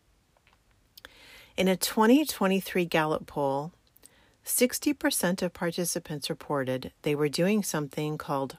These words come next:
quiet quitting. Quiet quitting is when you're doing the absolute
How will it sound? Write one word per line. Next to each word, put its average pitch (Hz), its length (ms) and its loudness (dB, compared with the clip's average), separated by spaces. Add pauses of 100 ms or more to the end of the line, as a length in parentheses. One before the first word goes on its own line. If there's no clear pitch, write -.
quiet - 680 -2 (160)
quitting. 147 580 -4 (1300)
Quiet 269 380 4
quitting 160 460 0
is 151 180 -2
when 151 160 0
you're 151 140 -2
doing 180 380 4
the 180 120 4
absolute 160 640 0